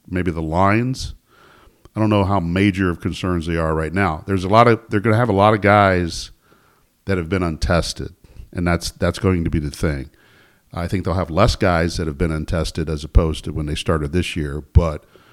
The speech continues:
um, they're, but you still, you still have guys that are gonna have to prove it. And the way this coaching staff has operated is they gotta prove it in practice,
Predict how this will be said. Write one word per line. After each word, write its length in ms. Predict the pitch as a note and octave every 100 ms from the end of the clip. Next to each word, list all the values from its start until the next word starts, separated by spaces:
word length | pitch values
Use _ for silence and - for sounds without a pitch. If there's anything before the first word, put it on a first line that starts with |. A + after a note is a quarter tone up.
| _ _
um, 560 | - D#2+ C#2+ C#2 D2 D2+ _ _ _ _ -
they're, 300 | F2 F#2+ G#2 -
but 260 | F2 F2+ F2
you 120 | F2+
still, 260 | - A2 G2
you 100 | F#2
still 260 | - G#2
have 220 | G2 F#2+ F2
guys 400 | F#2+ F#2 F2 -
that 200 | E2+ -
are 60 | E2+
gonna 160 | F2 F2
have 140 | E2
to 60 | -
prove 320 | - G#2+ E2+
it. 140 | D#2+ - - - - _
And 300 | A2+ A2+ A2+
the 80 | G2
way 180 | A2 A2+
this 160 | G#2+
coaching 340 | - G#2+ - F#2
staff 320 | - F#2 F2
has 140 | E2+
operated 600 | E2+ E2+ - E2+ G2 B2 - - _ _ -
is 440 | F2 F2+ E2+ -
they 120 | E2+ F2
gotta 180 | F#2+ F2
prove 240 | G#2 G2
it 60 | F2+
in 60 |
practice, 580 | F2+ G2+ G2 - - -